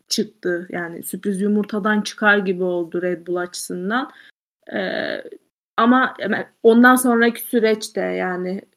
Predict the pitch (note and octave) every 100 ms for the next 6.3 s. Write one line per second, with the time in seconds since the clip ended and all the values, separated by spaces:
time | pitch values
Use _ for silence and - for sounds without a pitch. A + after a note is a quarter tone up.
0 | G#3 G3+ G3 F3 G#3+ - A3 G3+ G3+ G3
1 | - G#3 - G3+ G3 F#3+ F#3+ - G#3+ G3+
2 | G3 F3+ F#3+ G3 - G3+ G3+ F#3 F#3 F#3
3 | F3 G3 G#3+ - _ _ _ _ C4 B3+
4 | C4 B3+ - _ G3 A3+ A3 G#3 A#3+ B3
5 | A#3+ A3 B3+ A3+ - _ - - G3 F#3+
6 | F#3+ F#3